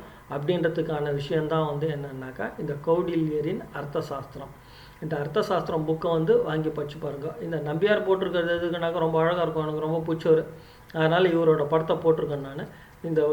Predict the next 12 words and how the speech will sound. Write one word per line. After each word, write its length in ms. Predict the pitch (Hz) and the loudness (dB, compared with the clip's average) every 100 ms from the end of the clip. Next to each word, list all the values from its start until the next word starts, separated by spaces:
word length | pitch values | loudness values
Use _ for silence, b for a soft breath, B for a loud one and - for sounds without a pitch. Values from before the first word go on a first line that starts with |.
| 151 151 | 2 0
இந்த 160 | 151 156 | -2 -2
புக்கை 320 | 147 170 233 | -2 0 4
வாங்கி 280 | 190 190 185 | 4 4 4
படிச்சீங்கன்னாக்கா 680 | 185 175 190 180 175 170 208 | 4 2 0 0 -2 -2 -2
உங்களால 420 | 175 170 175 175 | 0 0 2 2
மேனேஜர் 420 | 165 175 180 170 | 0 0 0 0
ஆக 260 | 160 165 165 | 2 2 2
முடியும். 380 | 160 160 202 - B B B - | 0 0 -2 -4 B B B -4
அதுக்கப்புறம் 580 | 151 156 156 196 196 | 0 2 2 2 2
வந்து 200 | 185 185 | 2 2
என்னன்னாக்கா, 640 | 175 170 170 165 160 160 247 - | 0 -2 -4 -2 -4 0 -2 -2
அந்த 220 | 170 160 | -2 0